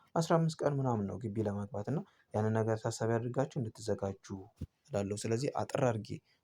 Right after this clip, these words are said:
እስካሁን የነገርኳችሁን ስነግራችሁ፣ እ፣ ፍሬሽማን ተማሪዎች አስተካክሎ የተባሉት መስከረም ሃያ ሁለት ነው።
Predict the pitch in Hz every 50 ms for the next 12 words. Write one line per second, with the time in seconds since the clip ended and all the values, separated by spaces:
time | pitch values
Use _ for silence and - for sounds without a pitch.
0 | _ _ - - - 110 110 107 110 110 113 107 101 110 110 - - 113 110 -
1 | - 113 107 110 - 113 110 110 117 120 123 123 - - - - - - _ _
2 | - - _ _ _ _ _ _ _ - - - - - - 156 156 151 170 170
3 | 160 147 127 117 107 104 101 98 101 135 202 - - - - _ _ _ _ _
4 | _ _ _ _ _ _ _ _ _ _ _ _ _ _ _ _ _ _ _ _
5 | - 113 110 - - 127 127 123 123 131 123 120 120 - 120 120 127 147 160 -
6 | 113 107 - - - 104 107 101 104 104 104 104 107 104 110 113 - - 165 302